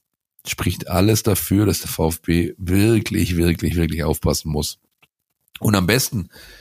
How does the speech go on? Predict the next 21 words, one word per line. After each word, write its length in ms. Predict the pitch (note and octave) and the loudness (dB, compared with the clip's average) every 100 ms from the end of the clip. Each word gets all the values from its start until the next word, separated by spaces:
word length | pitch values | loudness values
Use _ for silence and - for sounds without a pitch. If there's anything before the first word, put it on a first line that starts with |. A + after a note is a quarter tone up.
| - - | -20 -12
solche 220 | - G#2 | -4 -2
Situationen 600 | G2+ G2 - G#2+ A2 A2+ | 0 0 0 0 0 0
erst 240 | G#2+ G#2 - | 0 -2 0
gar 220 | F#2 A#2 | 2 4
nicht 320 | B2+ - - _ _ _ _ _ _ _ _ _ _ _ _ _ G#2 | 2 -2 -10 _ _ _ _ _ _ _ _ _ _ _ _ _ -12
zum 260 | F#2+ - E2+ | -8 -2 -2
Tragen 320 | - F#2+ E2 | 2 2 2
kommen 240 | - D#2 D2+ | 0 0 0
lässt. 240 | C2+ - | -2 -4
Also 240 | D#2+ E2 | -4 -2
du 120 | D#2 D#2+ | 0 2
musst 260 | F2+ - | 2 2
einfach 220 | C#2+ F#2+ | -2 -2
schon 160 | F#2 F2 | 0 0
versuchen, 500 | F2 E2 G2 A2 F#2+ | 0 2 2 0 -2
diese 240 | F2 F2 | -4 -4
Standards 420 | E2+ F#2+ G2+ F#2 - | -4 -2 0 0 -2
zu 140 | F#2 | -4
verhindern, 600 | - E2 A2+ D#3 - A2+ | -2 2 4 4 2 0
ja. 280 | - G#2+ A#2+ | 0 2 4
Und 200 | F2 | 2